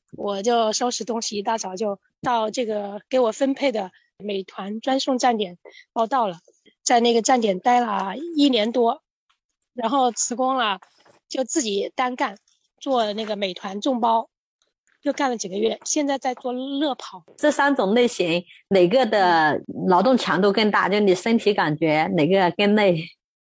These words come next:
Speaker 1: 肯定是乐跑，
Speaker 2: 嗯。
Speaker 1: 就是我现在跑的这个。
Speaker 2: 啊，就他钱也多，
Speaker 1: 我
Speaker 2: 他也更累。
Speaker 1: 对，对，肯定啊。
Speaker 2: 嗯。
Speaker 1: 那我这个
Speaker 2: 嗯。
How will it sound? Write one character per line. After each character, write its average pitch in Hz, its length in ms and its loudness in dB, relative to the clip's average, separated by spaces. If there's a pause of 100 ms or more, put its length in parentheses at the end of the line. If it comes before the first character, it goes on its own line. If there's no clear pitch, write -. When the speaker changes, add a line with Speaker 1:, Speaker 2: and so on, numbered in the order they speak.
(140)
Speaker 1:
肯 - 180 -6
定 285 120 -2
是 302 160 0
乐 302 120 2
跑， 190 220 -6
Speaker 2:
嗯。 190 40 -14
Speaker 1:
就 277 120 -4
是 269 80 -4
我 254 100 -2
现 285 220 -4
在 269 80 -6
跑 208 200 -16
的 180 80 -14
这 214 120 -8
个。 180 160 -12 (240)
Speaker 2:
啊， 160 280 0
就 202 140 4
他 208 140 4
钱 220 220 2
也 196 100 4
多， 190 180 4
Speaker 1:
我 196 60 2
Speaker 2:
他 220 140 0
也 214 140 4
更 202 200 2
累。 202 180 4 (380)
Speaker 1:
对， 233 200 -2 (260)
对， 285 200 4
肯 277 280 -2
定 403 120 6
啊。 240 220 2
Speaker 2:
嗯。 160 120 -6
Speaker 1:
那 294 260 2
我 214 200 2
这 196 160 -2
个 175 140 2
Speaker 2:
嗯。 165 140 -10